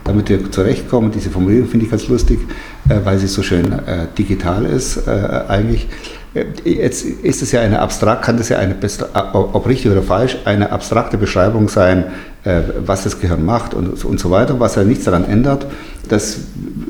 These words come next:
wir Menschen ja Individuen sind und jeder dieses Gehirn ja, äh, ein bisschen anders nutzt.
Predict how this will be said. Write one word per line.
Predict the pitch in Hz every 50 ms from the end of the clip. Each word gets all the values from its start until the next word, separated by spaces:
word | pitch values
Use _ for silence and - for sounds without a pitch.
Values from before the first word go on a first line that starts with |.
| - - -
wir | 113 104 95
Menschen | 92 98 104 - - 117 104
ja | 95 90 85 85 82 82 - - -
Individuen | 113 98 90 95 90 95 101 127 139 139 131 127 127
sind | - - 143 139 147 143 - - - - - - - - - -
und | - 110 107 104 - - -
jeder | 107 107 123 120 131
dieses | 117 - 123 104 104 90 87
Gehirn | - 110 95 101 110 113 117
ja, | 113 107 104 101 104 104 101 101 98 -
äh, | - - -
ein | 117 95
bisschen | 95 110 - - 107
anders | 73 90 82 82 78 -
nutzt. | - - - - - - -